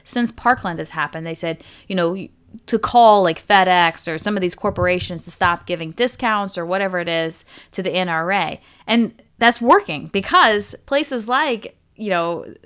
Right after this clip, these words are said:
Dick's Sporting Goods and R E I,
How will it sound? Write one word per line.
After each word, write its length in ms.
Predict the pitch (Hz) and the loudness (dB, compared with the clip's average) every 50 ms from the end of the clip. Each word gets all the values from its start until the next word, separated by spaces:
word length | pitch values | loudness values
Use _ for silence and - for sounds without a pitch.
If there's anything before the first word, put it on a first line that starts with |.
| - 196 | -14 -8
Dick's 260 | 190 214 226 226 - - | -2 -2 -2 -2 -2 -8
Sporting 520 | - - - - 214 214 220 214 208 196 | -10 -8 -4 0 2 4 4 4 2 2
Goods 400 | 196 190 175 170 165 165 165 - | 2 2 2 0 -2 -4 -6 -8
and 160 | 180 175 165 - | -10 -12 -8 0
R 280 | - 214 226 220 214 214 | 4 6 6 6 6 4
E 120 | 208 202 | 2 2
I, 600 | 190 170 185 190 185 175 170 165 160 160 151 170 | 4 4 4 4 4 2 0 -2 -6 -8 -10 -14